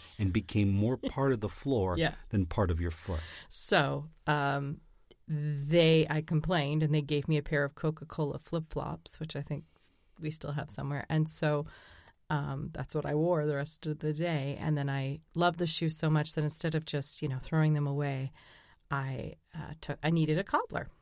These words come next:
Speaker 1: So I took them to that, uh, Persian cobbler, and we've had a good relationship ever since.
Speaker 2: What is the typical reason you need to go to a cobbler? Is it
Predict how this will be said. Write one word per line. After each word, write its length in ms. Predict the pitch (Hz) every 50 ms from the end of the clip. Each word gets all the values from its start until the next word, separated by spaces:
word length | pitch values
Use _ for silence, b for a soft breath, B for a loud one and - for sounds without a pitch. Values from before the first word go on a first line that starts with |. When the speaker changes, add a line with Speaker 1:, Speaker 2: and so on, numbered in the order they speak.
| _ _ _ _ -
Speaker 1:
So 240 | - - 156 143 139
I 120 | 139 143
took 260 | 151 - 160 160 160
them 320 | - 170 165 170 170 170 165 -
to 340 | - - 175 185 185 185 185
that, 260 | 190 190 190 196 - - _ - -
uh, 200 | 208 208 202 208
Persian 360 | - - - 202 208 220 214
cobbler, 520 | 214 - 202 202 202 - 269 302 320 359 370 -
and 280 | 180 170 160 165 170 175
we've 140 | 170 160
had 120 | - 165 165
a 40 | 160
good 200 | - 175 175 175
relationship 640 | 180 175 170 175 196 202 - 220 208 - 226 208 -
ever 220 | 214 208 233 226
since. 480 | - - 311 320 240 160 - - - _ - - -
Speaker 2:
What 340 | 120 110 110 123 165 214 240 254 _ _ - -
is 220 | 135 131 117 110
the 100 | 101 101
typical 460 | 87 - 120 107 107 - - 98 92
reason 640 | 85 82 98 104 101 92 82 85 90 85 80 80 80 - - _ _ _ _ _ -
you 180 | 117 110 113 117
need 220 | 113 104 90 80
to 100 | - 98
go 120 | 87 87
to 100 | 85 85
a 60 | 82 80
cobbler? 500 | - - 82 76 71 73 76 73 78 - - -
Is 180 | - 147 110 98
it 140 | 107 90